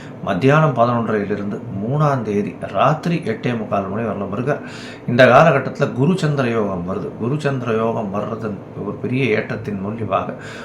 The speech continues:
பணவரவிற்கு பஞ்சம் இருக்காது. பதினொன்னாம் அதிபதி ரெண்டாம் இடத்துல இருக்கிறதுனால நினைத்த பொருள் கிடைக்கக்கூடிய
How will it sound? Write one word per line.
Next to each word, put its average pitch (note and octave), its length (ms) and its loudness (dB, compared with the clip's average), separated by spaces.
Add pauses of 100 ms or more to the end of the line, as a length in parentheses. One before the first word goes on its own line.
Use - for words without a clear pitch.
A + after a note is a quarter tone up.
(220)
பணவரவிற்கு C3 720 6
பஞ்சம் A2 380 0
இருக்காது. G#2+ 460 -2
பதினொன்னாம் B2+ 500 2
அதிபதி C3+ 320 2
ரெண்டாம் A#2 360 0
இடத்துல G#2+ 180 -2
இருக்கிறதுனால G#2+ 440 -2
நினைத்த C3 640 -2 (140)
பொருள் C#3+ 320 4
கிடைக்கக்கூடிய A2+ 960 -4